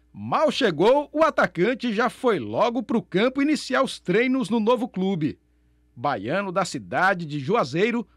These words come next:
Nino Guerreiro, de trinta e quatro anos, tem passagens pelo C R B de Alagoas, Cuiabá, Anápolis de Goiás, além do rival Confiança, em dois mil e doze.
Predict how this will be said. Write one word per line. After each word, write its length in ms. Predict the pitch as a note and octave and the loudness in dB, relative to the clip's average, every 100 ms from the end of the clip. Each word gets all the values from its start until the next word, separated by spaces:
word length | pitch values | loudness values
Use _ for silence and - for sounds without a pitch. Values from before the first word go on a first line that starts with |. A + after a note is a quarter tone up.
| _ | _
Nino 280 | D#3+ C#4 D#4+ | 0 2 2
Guerreiro, 500 | A#3 D3+ E3+ A3+ G#3+ | 2 2 2 0 0
de 120 | F3+ | -2
trinta 480 | G3 - E3+ C4+ G3+ | -4 -4 0 0 0
e 40 | |
quatro 380 | F3 G#3 A3+ F3 | 0 0 0 0
anos, 400 | E3+ A3+ - - - _ | 0 0 -2 -6 -18 _
tem 120 | D4 | -6
passagens 720 | C4+ G3+ - D#3+ G3+ F3 F#3 | -4 -4 -2 0 0 0 -4
pelo 240 | - F3+ E3 | -2 -2 -2
C 160 | - A3 | -2 0
R 180 | F#3 | 0
B 180 | D#3+ C3+ | -2 -4
de 100 | B2+ | -2
Alagoas, 640 | F#3+ F#3 D3+ G3+ G3+ - - _ _ | -2 -2 0 0 0 -4 -16 _ _
Cuiabá, 560 | B2 G3 C#3+ C#3+ G3 F3+ _ _ - | -4 -2 0 2 0 -2 _ _ -4
Anápolis 760 | E3 A2 A#2+ G3 F#3 D#3+ C3 - | -2 -2 0 0 0 -2 -4 -4
de 100 | E3+ | -2
Goiás, 600 | A#3 D#3 F3+ G#3 - - | 0 2 0 0 -6 -6
além 380 | C4+ A#3 E3+ G#3+ | 0 0 0 -2
do 100 | A3 | 0
rival 360 | F#3 F3 C3+ B2 | 0 0 0 -2
Confiança, 680 | G3 G3+ C#4 F#3 G3+ G#3+ G3 _ | -4 -2 0 0 0 -2 -4 _
em 120 | - F3+ | -10 -2
dois 260 | F#3+ G3 | 0 0
mil 160 | D3+ C3 | 0 -2
e 60 | |
doze. 540 | D3 F3 D#3 B2+ G2 | 2 2 2 0 -8